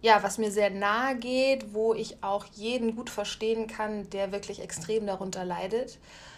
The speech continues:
Und was ich jetzt aber auch, ähm, schon bei ganz vielen Klienten einfach in den Coaching-Sessions aufgearbeitet habe, also es ist ja oft so, dass die eigenen Themen auch das sind, was man automatisch anzieht,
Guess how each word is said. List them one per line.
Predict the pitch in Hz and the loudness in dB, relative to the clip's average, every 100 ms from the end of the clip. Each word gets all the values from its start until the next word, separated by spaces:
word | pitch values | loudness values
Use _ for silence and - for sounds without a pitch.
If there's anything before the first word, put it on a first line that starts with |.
| - - - - | -20 -20 -20 4
Und | 233 240 247 | 6 8 8
was | 294 277 | 6 6
ich | 247 | 2
jetzt | 226 226 | -2 0
aber | 214 214 202 202 | 4 4 6 6
auch, | 214 214 - - | 6 2 -10 -4
ähm, | 202 202 202 196 196 190 - - - | 0 0 0 -4 -6 -6 -10 -12 0
schon | - 226 220 | 2 4 4
bei | 214 | 4
ganz | 208 220 226 | 4 2 0
vielen | 240 220 | -2 -2
Klienten | 220 208 226 233 196 | 0 0 0 -2 -6
einfach | 196 190 - 190 - - - - | -6 -4 -4 -4 -6 -18 -20 -8
in | 202 202 | -6 -4
den | 190 190 | -4 -2
Coaching-Sessions | 208 208 196 190 190 185 190 190 185 - - | -2 -2 -4 -6 -4 -4 -4 -4 -4 2 6
aufgearbeitet | 254 - - 202 214 208 202 - | 6 4 2 4 4 2 0 -2
habe, | 202 208 | 0 0
also | 190 190 196 - - - - - - - | 0 -2 -4 -8 -16 -18 -20 -20 -20 -6
es | 220 | -2
ist | 220 226 | 0 2
ja | 220 | 2
oft | 226 - | 2 0
so, | 233 | 0
dass | 226 214 | 0 0
die | - | 0
eigenen | 170 214 226 214 | 0 2 2 0
Themen | 220 220 | 0 0
auch | 185 185 | 0 -2
das | 220 220 - | 0 0 0
sind, | 214 208 | -2 -2
was | 202 - | -6 -4
man | 202 | -4
automatisch | 185 202 208 190 - - | -2 -2 -4 -4 -6 -4
anzieht, | 202 240 - 302 | -4 -2 -2 0